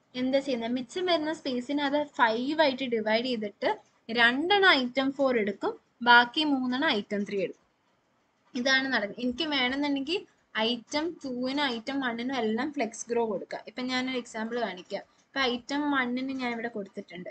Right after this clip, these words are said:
ഇത് നമുക്ക് നോക്കാം. ഇത് കണ്ടോ, അതിനനുസരിച്ച് വ്യത്യാസം വന്ന് കണ്ടോ? ഇപ്പം ഞാന്, ആ, വേറെ എടുക്കുകയാണെങ്കിൽ ഡോട്ട് ഐറ്റം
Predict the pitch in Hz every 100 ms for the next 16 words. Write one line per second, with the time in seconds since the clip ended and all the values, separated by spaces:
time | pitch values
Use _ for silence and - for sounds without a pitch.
0 | - 226 226 196 185 185 - - _ _
1 | _ _ _ _ _ _ _ _ _ _
2 | _ _ _ _ _ _ _ _ _ _
3 | _ _ _ _ - 285 277 254 196 196
4 | 254 277 269 269 262 285 277 226 226 220
5 | 240 233 214 202 190 185 185 190 _ _
6 | _ _ _ _ _ _ _ _ _ 254
7 | 247 - 262 262 254 247 240 240 254 254
8 | 254 - 240 226 220 214 214 - _ _
9 | 240 - _ _ _ 254 254 254 254 277
10 | 277 254 240 247 240 240 240 233 359 381
11 | _ _ _ _ _ _ _ _ _ _
12 | _ _ _ _ _ _ _ - 226 233
13 | 233 233 247 - 220 214 214 _ 240 233
14 | 233 233